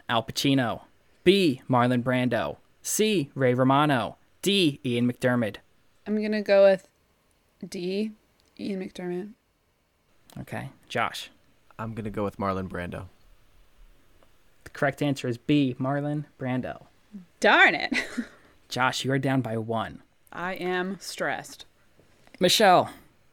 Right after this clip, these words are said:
Speaker 1: Chinese food makes me A, tick, B, sick,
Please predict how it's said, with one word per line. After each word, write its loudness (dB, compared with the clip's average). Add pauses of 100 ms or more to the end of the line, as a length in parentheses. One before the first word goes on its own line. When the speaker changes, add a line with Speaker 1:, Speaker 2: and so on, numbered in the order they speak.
(400)
Speaker 1:
Chinese 6
food 6
makes 2
me 2 (500)
A, 2 (100)
tick, 0 (540)
B, 2 (100)
sick, 0